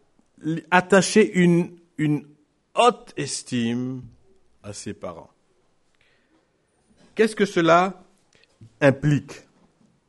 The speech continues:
d'honorer ses parents ? Alors, dans l'Écriture, on trouve parfois le mot honorer utilisé tout seul, mais parfois on trouve honorer avec d'autres, d'autres compléments derrière qui permettent de cerner un petit peu ce que cela veut dire. En Malachie un, verset six, par exemple,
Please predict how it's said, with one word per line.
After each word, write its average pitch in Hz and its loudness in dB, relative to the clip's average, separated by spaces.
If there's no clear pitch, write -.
d'honorer 120 2
ses 107 -8
parents ? 92 -4
Alors, 123 2
dans 139 0
l'Écriture, 156 -4
on 165 -4
trouve 160 -10
parfois 135 -2
le 127 -2
mot 120 -6
honorer 127 0
utilisé 110 -6
tout 117 -10
seul, 202 2
mais 156 2
parfois 143 -2
on 185 -2
trouve 220 -4
honorer 160 0
avec 175 -2
d'autres, 170 -4
d'autres 147 -8
compléments 151 0
derrière 156 -2
qui 185 -8
permettent 160 0
de 156 0
cerner 160 0
un 190 2
petit 156 -8
peu 170 2
ce 170 -6
que 147 -4
cela 143 2
veut 139 2
dire. 135 -2
En 110 2
Malachie 143 2
un, 160 6
verset 131 2
six, 220 -2
par 131 2
exemple, 160 0